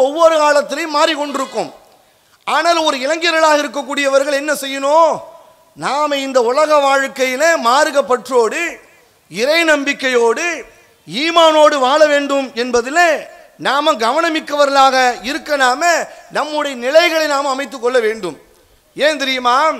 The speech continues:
இன்னைக்கு இருக்கிற உலக சூழலை நீங்கள் எடுத்துக்கொண்டால் ஒரு மனிதனை வழிகெடுக்கக்கூடிய அத்தனை காரியங்களும் இன்றைக்கு பரவி இருக்கிறது. ஒரு மொபைலை நீங்கள் எடுத்துக்கொள்ளுங்கள். மொபைலில் எத்தனை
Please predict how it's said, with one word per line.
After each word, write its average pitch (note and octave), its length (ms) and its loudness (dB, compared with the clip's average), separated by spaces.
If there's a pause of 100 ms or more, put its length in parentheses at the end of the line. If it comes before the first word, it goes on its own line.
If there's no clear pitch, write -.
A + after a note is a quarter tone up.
(520)
இன்னைக்கு C4+ 340 -6
இருக்கிற C#4+ 260 0 (120)
உலக D4 340 2
சூழலை D4+ 300 0
நீங்கள் C4 240 -2
எடுத்துக்கொண்டால் A#3 680 -4 (600)
ஒரு G#3+ 280 -6
மனிதனை D4 500 -2
வழிகெடுக்கக்கூடிய C4 920 -4 (160)
அத்தனை D#4+ 500 0 (160)
காரியங்களும் C#4+ 640 -2
இன்றைக்கு C4 360 -10
பரவி A#3 240 -2
இருக்கிறது. F3 360 -8 (880)
ஒரு C4+ 220 2
மொபைலை C4+ 400 0
நீங்கள் B3+ 180 -4
எடுத்துக்கொள்ளுங்கள். A#3 640 -4 (840)
மொபைலில் D4 560 2
எத்தனை D4+ 300 -2